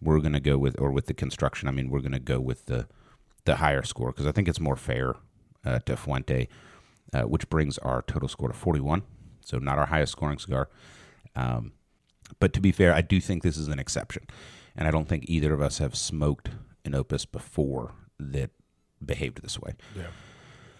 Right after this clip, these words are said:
Speaker 1: So we're gonna list this as a forty-one with a big old asterisk, and, you know, I don't think anybody skips right to the score. Um, <laughs> so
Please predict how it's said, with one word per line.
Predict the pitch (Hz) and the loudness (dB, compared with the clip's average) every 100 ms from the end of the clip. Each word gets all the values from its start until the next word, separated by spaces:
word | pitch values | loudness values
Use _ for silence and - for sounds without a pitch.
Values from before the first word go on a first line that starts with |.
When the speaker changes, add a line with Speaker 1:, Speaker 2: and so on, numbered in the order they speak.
| - | 6
Speaker 1:
So | 104 | 12
we're | 98 131 | 12 12
gonna | 113 | 10
list | 85 95 - | 8 8 8
this | 90 78 | 6 6
as | 78 76 | 4 2
a | |
forty-one | - 80 71 71 76 76 | 0 0 0 2 2 2
with | 71 | -2
a | |
big | - - 147 | -2 4 8
old | 117 95 | 10 10
asterisk, | 80 78 - 78 71 - | 10 8 4 2 2 0
and, | 64 65 - - - - | -6 -8 -12 -14 -14 -10
you | - | -6
know, | 67 67 - - - - - - - - - - - - - - | -4 -4 -8 -16 -18 -18 -20 -20 -20 -20 -20 -16 -16 -16 -16 -8
I | - | -4
don't | 82 | -2
think | 98 80 | -2 -2
anybody | 78 67 69 67 - - | -2 -2 -4 -6 -10 -8
skips | - - _ 78 - | -6 -6 _ -4 -2
right | 71 78 - | 0 0 0
to | |
the | 73 | -4
score. | - 80 71 - - - - - - - | -2 0 0 -4 -8 -20 -18 -16 -16 -4
Um, | 76 76 | 0 6
<laughs> | 90 - 110 117 | 10 10 10 10
so | 117 - 85 73 71 | 8 6 4 4 2